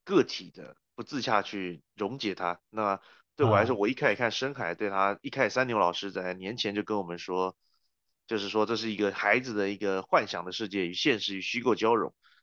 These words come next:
Speaker 1: 那这个方法其实一直都是我不是很讨巧，因为它可以用很多方法去为叙事跟画面上的不自洽去做一个解脱。那一开始确实也有一个我在群里曾经讲过，我不是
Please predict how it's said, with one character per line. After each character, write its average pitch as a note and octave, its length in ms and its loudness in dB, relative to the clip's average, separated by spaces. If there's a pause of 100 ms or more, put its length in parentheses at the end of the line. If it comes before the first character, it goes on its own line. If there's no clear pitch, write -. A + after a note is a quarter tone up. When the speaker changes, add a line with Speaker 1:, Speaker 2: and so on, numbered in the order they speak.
Speaker 1:
那 C3+ 100 -4
这 E3+ 100 2
个 A#2 100 -2
方 A#2 180 4
法 G2+ 100 2
其 F#2+ 100 -8
实 G#2+ 60 -4
一 A#2+ 80 -2
直 G2+ 80 -6
都 A2 120 2
是 G#2 80 -2
我 F2 180 -4
不 - 140 -12
是 - 120 -8
很 F2+ 220 -10
讨 G2 220 2
巧， F2+ 200 -4
因 A2+ 60 -4
为 C3 60 0
它 B2+ 120 2
可 A#2+ 160 -6
以 G#2+ 120 -2
用 A2 200 0 (440)
很 A2 140 -2
多 C3+ 140 4
方 D3 140 6
法 G#2+ 100 2
去 F#2 380 -8 (840)
为 C3 160 4
叙 D#3 300 0
事 G#2+ 240 -2
跟 G#2+ 220 0
画 A2 200 6
面 G#2+ 140 -2
上 G2+ 240 0
的 - 240 -20
不 A2+ 80 -12
自 C#3+ 180 -4
洽 G#2 220 2
去 G2+ 200 -8
做 F#2 180 -2
一 - 20 -10
个 F2+ 80 -8
解 E2+ 200 -4
脱。 F#2 200 -6
那 A2 100 2
一 C3 60 0
开 C#3+ 180 2
始 G#2 100 -4
确 A#2 180 0
实 F#2 200 -6
也 F2 280 -4 (520)
有 G2+ 160 -8
一 G#2+ 80 -6
个 A2 120 -6
我 G2+ 100 -4
在 G#2+ 120 -2
群 A2 200 -12
里 A#2 100 -10
曾 G2+ 140 -10
经 G#2+ 100 -10
讲 F2 240 -10
过， F#2 300 -8
我 F2+ 180 -8
不 G#2 140 -14
是 G#2+ 320 -8